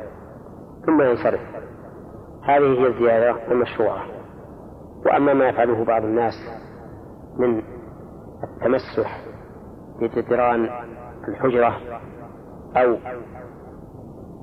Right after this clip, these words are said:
التبرك بها أو ما أشبه ذلك فكله من البدع، وأشد من ذلك وأنكر وأعظم أن يدعو النبي صلى الله عليه وسلم بتفريج الكربات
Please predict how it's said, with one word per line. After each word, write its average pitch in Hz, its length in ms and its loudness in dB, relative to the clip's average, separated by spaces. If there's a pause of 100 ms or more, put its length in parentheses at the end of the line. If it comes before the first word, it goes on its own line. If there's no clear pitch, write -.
(220)
التبرك 123 560 2
بها 123 400 4
أو 123 60 2
ما 127 140 2
أشبه 120 340 2
ذلك 131 340 0 (560)
فكله 131 360 4
من 120 140 2
البدع، 117 320 2 (1200)
وأشد 131 360 2
من 120 160 4
ذلك 120 280 4
وأنكر 120 480 4
وأعظم 120 520 4 (1000)
أن 120 120 6
يدعو 131 260 6
النبي 120 380 4
صلى 120 140 0
الله 117 160 2
عليه 117 100 2
وسلم 117 400 4 (440)
بتفريج 117 480 2
الكربات 117 540 4